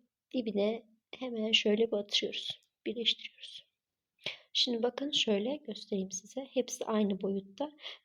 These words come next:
ve çok tatlı oldu. Benim çok hoşuma gitti. Çok güzel duruyor. <laughs> Böyle hepsi aynı boyutta. Şirin, güzel oldu. Şimdi papatyamızı birleştirme kısmına geldik. Evet arkadaşlar,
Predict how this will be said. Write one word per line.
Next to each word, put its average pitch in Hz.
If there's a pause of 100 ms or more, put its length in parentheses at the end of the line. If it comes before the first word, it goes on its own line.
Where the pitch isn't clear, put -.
ve 392
çok -
tatlı 370
oldu. 269
Benim 330
çok 349
hoşuma 302
gitti. 226
Çok 269
güzel 247
duruyor. 208 (440)
<laughs> -
Böyle 269
hepsi 302
aynı 269
boyutta. 196
Şirin, 285 (180)
güzel 320
oldu. 208 (920)
Şimdi 381
papatyamızı 330
birleştirme 214
kısmına -
geldik. 320 (1800)
Evet 269
arkadaşlar, 208